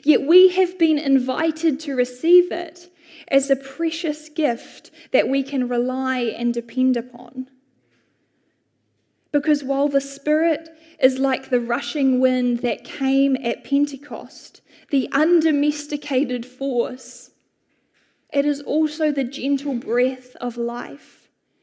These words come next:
that was breathed into a valley of old dry bones so that they could live again as an army.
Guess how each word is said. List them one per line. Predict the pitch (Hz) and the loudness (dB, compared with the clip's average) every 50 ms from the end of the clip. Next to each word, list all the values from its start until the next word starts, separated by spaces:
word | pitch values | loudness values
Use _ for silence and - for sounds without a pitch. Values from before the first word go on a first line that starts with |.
| _ _ _ | _ _ _
that | 262 254 - | -2 -2 0
was | 269 269 254 | 0 -2 -2
breathed | 240 240 226 226 233 277 277 294 285 285 285 285 | -4 -4 -2 0 0 2 2 2 0 0 -2 -4
into | 277 269 262 254 - - 247 | -2 0 0 0 0 -2 -4
a | 233 | -4
valley | 226 226 240 233 240 240 240 240 233 226 233 - | -4 -4 -4 -4 -2 -2 -2 -2 -4 -6 -8 -8
of | 226 226 - | -10 -10 -8
old | - - 240 269 262 247 | -4 -2 -2 -2 -2 -4
dry | - - 247 226 226 | -8 -10 -6 -6 -6
bones | 220 226 226 220 220 214 208 208 208 214 226 - - - - _ _ _ _ _ _ _ _ _ _ - | -4 -4 -6 -8 -8 -8 -8 -10 -12 -12 -14 -14 -16 -20 -20 _ _ _ _ _ _ _ _ _ _ -8
so | - - 233 | -4 -2 -2
that | 226 - - | -2 -2 -4
they | 247 233 226 | -4 -4 -4
could | 226 233 226 226 | -4 -6 -8 -6
live | 233 240 240 240 240 240 233 233 - | -4 -2 0 0 0 -2 -2 -6 -8
again | - 226 220 226 233 226 226 226 226 220 220 | -8 -8 -6 -6 -6 -6 -4 -4 -4 -6 -6
as | - - 220 214 - | -6 -8 -10 -10 -10
an | 214 214 - - | -12 -14 -14 -16
army. | 208 208 214 214 208 - 220 226 | -16 -14 -14 -14 -12 -12 -12 -14